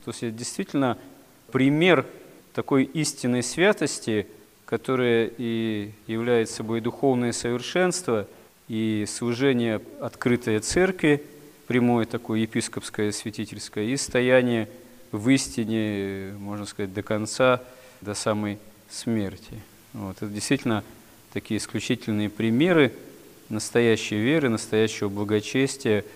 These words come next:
и настоящие примеры того, как можно быть верными Христу в любых таких житейских, в том числе, обстоятельствах, чему и мы можем у них учиться. Господи, помоги нам в этом.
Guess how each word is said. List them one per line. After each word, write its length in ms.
и 420
настоящие 480
примеры 320
того, 420
как 180
можно 440
быть 200
верными 600
Христу 680
в 80
любых 520
таких 320
житейских, 640
в 40
том 200
числе, 320
обстоятельствах, 800
чему 380
и 60
мы 200
можем 380
у 100
них 280
учиться. 560
Господи, 500
помоги 400
нам 240
в 140
этом. 380